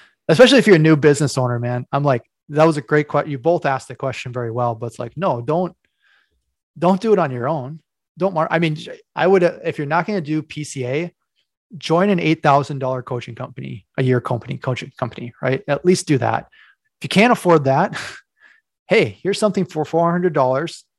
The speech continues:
Sherwin-Williams, Benjamin Moore, Behr Paint, P P G, and a lot of other business industry partners have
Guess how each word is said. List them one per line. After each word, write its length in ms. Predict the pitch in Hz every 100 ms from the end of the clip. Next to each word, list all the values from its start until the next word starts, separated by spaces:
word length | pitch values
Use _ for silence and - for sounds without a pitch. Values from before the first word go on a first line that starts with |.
| _
Sherwin-Williams, 840 | - - 185 202 185 151 143 143 127
Benjamin 480 | 151 175 180 190
Moore, 400 | 156 135 135 135 110
Behr 240 | 143 175
Paint, 340 | - 131 131 -
P 160 | - 175
P 160 | 190
G, 440 | 151 139 131 131 - _
and 100 | 151
a 60 | 127
lot 340 | 120 120 147
of 80 | 175
other 180 | 170 160
business 300 | 143 135 -
industry 280 | 143 123 151
partners 520 | - 131 131 160 151 _ _
have 200 | - 127